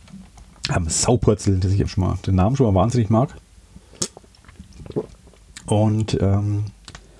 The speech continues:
von Freitag bis Sonntag, also zweiundzwanzigster bis vierundzwanzigster Juli, ist da oben ein Umsonst draußen. Konzept wie in Würzburg auch, also kein Eintritt, ähm, wird vor allem durch, durch Getränke finanziert. Und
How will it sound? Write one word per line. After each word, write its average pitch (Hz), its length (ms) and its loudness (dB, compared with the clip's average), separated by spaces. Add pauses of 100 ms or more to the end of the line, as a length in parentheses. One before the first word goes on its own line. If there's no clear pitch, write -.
(500)
von 95 140 2
Freitag 156 440 2
bis 104 160 -2
Sonntag, 180 340 4
also 104 180 4
zweiundzwanzigster 120 720 2
bis 92 160 0
vierundzwanzigster 123 540 2
Juli, 85 340 4
ist - 340 -2
da 92 120 4
oben 98 520 2
ein 95 320 2
Umsonst 170 400 2
draußen. 82 300 2 (1040)
Konzept 131 460 2
wie 120 280 4 (960)
in 107 80 4
Würzburg 98 260 0
auch, 160 200 4
also 120 140 2
kein - 180 -2
Eintritt, 165 560 2
ähm, 117 580 4 (280)
wird 104 260 2
vor - 200 0
allem 104 140 4
durch, 98 220 2
durch 95 140 2
Getränke 135 380 2
finanziert. 143 600 2 (1160)
Und 110 640 4